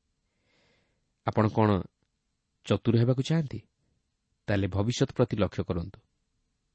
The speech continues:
ଭବିଷ୍ୟତ ନିମନ୍ତେ କିଛି ବ୍ୟବସ୍ଥା କରନ୍ତୁ, ଭବିଷ୍ୟତ ନିମନ୍ତେ ସଚେତନ ହୁଅନ୍ତୁ। ଆଜି ଅନେକ ଲୋକ ଅଛନ୍ତି,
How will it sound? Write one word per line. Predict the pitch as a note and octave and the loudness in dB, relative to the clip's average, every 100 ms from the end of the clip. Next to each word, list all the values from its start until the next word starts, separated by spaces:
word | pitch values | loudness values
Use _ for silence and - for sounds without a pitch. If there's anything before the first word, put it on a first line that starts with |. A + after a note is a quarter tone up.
| _ - | _ -2
ଭବିଷ୍ୟତ | G#2 G#2 - G#2+ | 0 2 0 0
ନିମନ୍ତେ | G2 G#2+ C#3+ A2+ B2 - _ _ _ - | 2 4 4 2 0 -4 _ _ _ -2
କିଛି | A2 G2+ | 0 2
ବ୍ୟବସ୍ଥା | G2 G2 A2+ - A2+ | 4 4 2 2 0
କରନ୍ତୁ, | F#2 E2 - - _ _ _ _ _ _ - | 0 -2 -6 -16 _ _ _ _ _ _ 0
ଭବିଷ୍ୟତ | A2+ - - | 0 0 0
ନିମନ୍ତେ | G#2 A2 A#2 A#2 | 4 4 4 2
ସଚେତନ | G#2 F#2+ G2+ A#2 A2 | 0 0 -2 0 0
ହୁଅନ୍ତୁ। | F#2+ E2+ - _ _ _ _ _ _ _ _ _ - | 0 -4 -8 _ _ _ _ _ _ _ _ _ -6
ଆଜି | G2+ | 0
ଅନେକ | G2 F#2+ G#2 | 2 4 2
ଲୋକ | G#2+ A2 A2+ G2 _ _ _ _ _ - | 2 2 0 -2 _ _ _ _ _ -6
ଅଛନ୍ତି, | A2 C3 C3 A2+ | -2 0 0 -2